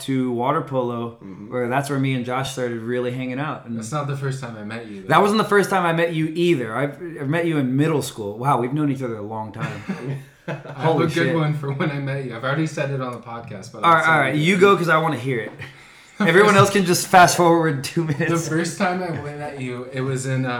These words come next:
Speaker 3: I was in Mister Walker's class. Remember the big black guy who t-, was, like, super conspiracy theorist in middle school?
Speaker 1: No.
Speaker 3: Yeah, he was.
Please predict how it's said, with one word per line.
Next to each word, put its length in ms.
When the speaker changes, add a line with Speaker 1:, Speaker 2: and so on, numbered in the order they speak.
Speaker 3:
I 60
was 180
in 80
Mister 240
Walker's 480
class. 340
Remember 180
the 60
big 180
black 260
guy 240
who 160
t-, 140
was, 200
like, 240
super 680
conspiracy 640
theorist 560
in 200
middle 180
school? 340
Speaker 1:
No. 720
Speaker 3:
Yeah, 120
he 80
was. 500